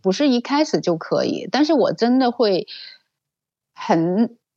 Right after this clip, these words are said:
很注意地去每一个月写下，我今天开始心情很低落，而且我自己会评价这个低落是正常还是不正常。什么叫正常不正常呢？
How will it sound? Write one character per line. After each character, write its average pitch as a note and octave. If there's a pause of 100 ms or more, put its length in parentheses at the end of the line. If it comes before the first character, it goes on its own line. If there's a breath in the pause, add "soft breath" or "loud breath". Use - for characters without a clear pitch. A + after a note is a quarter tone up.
(120)
很 E3+
注 F#4
意 G#3+
地 D#3
去 F#3
每 E3
一 E3
个 G#3+
月 A3
写 -
下， - (720)
我 E3+
今 G#3+
天 G3
开 F#3
始 D3+
心 F3
情 D#3+
很 F#3
低 -
落， - (600)
而 G3
且 B3
我 D3+
自 A3+
己 F#3
会 F#3
评 D3
价 D#3+
这 G#3+
个 A3
低 F#3
落 F#3
是 G#3
正 G#3+
常 D#3
还 D#3
是 E3+
不 D#3
正 C#3
常。 -
什 G3
么 G3+
叫 D4
正 C#4+
常 E3+
不 E3
正 F#3
常 -
呢？ -